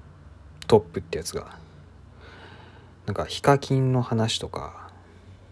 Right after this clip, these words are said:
あとはなんだ。あ、クロちゃんの話とかね。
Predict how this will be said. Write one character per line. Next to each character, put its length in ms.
あ 80
と 160
は 80
な 120
ん 120
だ。 300
あ、 160
ク 140
ロ 120
ち 120
ゃ 60
ん 60
の 60
話 320
と 80
か 80
ね。 220